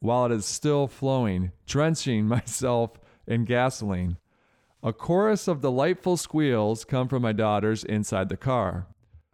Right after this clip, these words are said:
Aside from their laughter, this was an unmitigated disaster. Then it dawned on me, I'd slipped. I'd slipped back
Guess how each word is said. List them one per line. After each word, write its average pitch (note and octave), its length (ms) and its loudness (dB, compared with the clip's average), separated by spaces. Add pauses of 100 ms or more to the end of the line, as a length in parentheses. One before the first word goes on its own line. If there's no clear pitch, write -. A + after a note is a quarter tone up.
(140)
Aside E3 460 0
from C#3 160 0
their D#3 240 2
laughter, G#2+ 680 -2 (180)
this C#3+ 280 -2
was C3 240 2
an A2 160 0 (100)
unmitigated C3 840 0
disaster. F#2+ 840 -2 (540)
Then C3+ 120 2
it D#3+ 80 0
dawned E3+ 300 2
on A#2+ 160 2
me, F2+ 220 -2 (200)
I'd A2 240 0
slipped. - 640 -4 (200)
I'd E3 200 -2
slipped - 640 -2 (160)
back G#2 480 -4